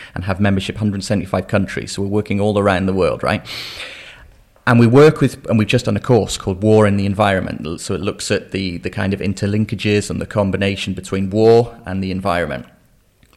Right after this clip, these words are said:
Lots of people around the world, uh, Extinction Rebellion, shout out to them, doing some amazing, amazing work. Not all understand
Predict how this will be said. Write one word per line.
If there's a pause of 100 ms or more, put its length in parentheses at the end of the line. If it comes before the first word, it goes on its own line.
(160)
Lots
of
people
around
the
world,
uh,
Extinction
Rebellion,
shout
out
to
them,
doing
some
amazing,
amazing
work. (920)
Not
all
understand